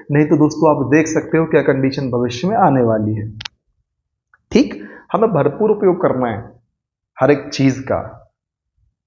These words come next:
जितने भी संसाधन हैं उनका दोहन नहीं कर पाएंगे। आप खुद बताइए, साठ प्रतिशत। दोस्तों, दिमाग खराब हो गया आंकड़ा देखकर। दिमाग खराब नहीं दोस्तों, ये खुशी की बात है मध्य प्रदेश की कि वर्तमान समय में कार्यशील जनसंख्या साठ प्रतिशत से ज्यादा है,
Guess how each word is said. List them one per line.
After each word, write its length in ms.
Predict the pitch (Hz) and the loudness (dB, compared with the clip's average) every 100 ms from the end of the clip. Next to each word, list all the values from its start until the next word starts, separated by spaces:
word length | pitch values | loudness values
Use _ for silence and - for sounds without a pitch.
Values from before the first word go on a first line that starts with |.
| _ _ _ _ 131 | _ _ _ _ -2
जितने 340 | 135 147 151 | 0 4 4
भी 80 | 147 | 4
संसाधन 640 | 143 123 113 117 113 143 | 0 -4 -2 -2 0 -2
हैं 280 | 127 113 - _ _ | -4 -6 -12 _ _
उनका 160 | 135 151 | -2 0
दोहन 340 | 131 143 160 | 4 4 4
नहीं 160 | 160 156 | 2 0
कर 80 | 151 | 0
पाएंगे। 300 | - 143 147 | 0 0 0
आप 120 | 143 | 0
खुद 100 | 170 | 0
बताइए, 300 | 156 135 139 | 0 2 2
साठ 400 | 147 - 160 175 | 0 2 2 2
प्रतिशत। 340 | 147 143 170 196 - - - | -4 -4 -2 -4 -6 -16 -2
दोस्तों, 260 | 147 160 202 | 0 2 4
दिमाग 320 | 143 175 190 | 4 2 2
खराब 220 | 160 160 | 4 4
हो 100 | 131 | 4
गया 140 | 127 143 | 4 4
आंकड़ा 260 | 127 127 | 2 0
देखकर। 640 | 117 117 - 117 - - - 127 | -2 -4 -6 -10 -10 -20 -12 -4
दिमाग 320 | 135 175 185 | 2 2 2
खराब 220 | 247 170 | 0 2
नहीं 100 | 220 | 2
दोस्तों, 280 | 233 - 220 | 2 0 0
ये 60 | 233 - | -2 -2
खुशी 280 | 160 220 214 | -2 0 4
की 120 | 277 | 4
बात 200 | 208 180 | 4 4
है 60 | |
मध्य 260 | 180 165 151 | 2 2 0
प्रदेश 320 | 147 135 135 | 0 0 0
की 120 | - | -2
कि 60 | 175 | -2
वर्तमान 480 | 147 139 151 156 156 | 2 2 2 0 -2
समय 200 | 156 147 | -2 -2
में 100 | 156 | 0
कार्यशील 440 | 156 139 143 151 135 | 4 4 4 2 2
जनसंख्या 720 | 135 135 139 226 - - - | 0 0 2 0 0 -10 -12
साठ 420 | - 160 190 208 | 0 2 4 2
प्रतिशत 340 | 233 196 202 196 | 0 -2 -2 -2
से 220 | 196 175 | 0 2
ज्यादा 280 | 135 120 135 | 4 4 0
है, 480 | 120 110 - - | 0 -8 -14 -20